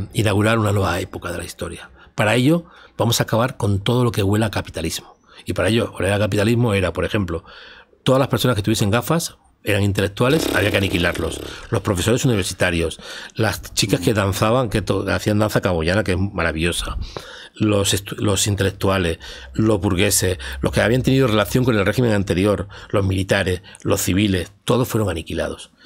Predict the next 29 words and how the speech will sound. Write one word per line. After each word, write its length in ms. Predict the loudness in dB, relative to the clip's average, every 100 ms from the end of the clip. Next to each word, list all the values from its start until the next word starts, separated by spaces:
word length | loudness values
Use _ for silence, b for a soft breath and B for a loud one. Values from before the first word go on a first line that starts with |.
| B B B -4
Y 140 | 0
a-, 240 | 0 0 -2
para 140 | 0
aniquilar 320 | 0 2 2
a 20 |
toda 80 | 2
esta 140 | 0 0
gente 280 | 0 2
acababan 300 | 0 0 0
aniquilando, 680 | 2 2 2 2 2 0 -2
pues, 180 | -6 -10
a 40 |
todas 180 | -4 -2
las 100 | -2
personas 420 | -4 -2 0 -2
que 280 | -2 -2 -2 B B
tenían 280 | -4 0 2
vinculación 560 | 2 0 0 -2 -2 0
con 120 | 0
el 80 | -2
régimen 300 | -4 -4 -6
anterior. 440 | -4 -4 -2 -4 -10 B B B B
Y 120 | -10
como 220 | -2 -2
evidentemente 600 | 0 0 0 2 2 2
es 60 | 0
muy 140 | 2
difícil 480 | 0 0 -2 -2 -6 -8 -18 _ -20
sacar 560 | -10 -4 -2 0 0 -2